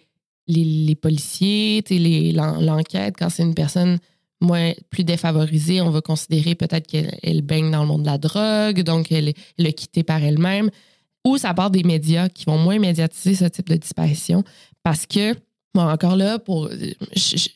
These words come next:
je, tu sais, à chaque jour, je dois faire, créer des profils pour des personnes disparues.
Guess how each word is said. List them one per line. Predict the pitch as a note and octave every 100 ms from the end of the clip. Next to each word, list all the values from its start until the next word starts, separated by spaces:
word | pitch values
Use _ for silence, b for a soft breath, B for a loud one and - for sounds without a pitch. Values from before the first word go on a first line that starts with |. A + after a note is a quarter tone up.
| -
je, | F3+
tu | - -
sais, | - F#3+ -
à |
chaque | D#3+ - A3 F#3+
jour, | G3+ A3
je | F#3
dois | F3
faire, | F3+ F#3 - -
créer | G#3 G3+
des | F#3
profils | - E3 G3+
pour | F3+ D#3+
des |
personnes | E3 D#3+ F3
disparues. | E3+ - D3+ D3+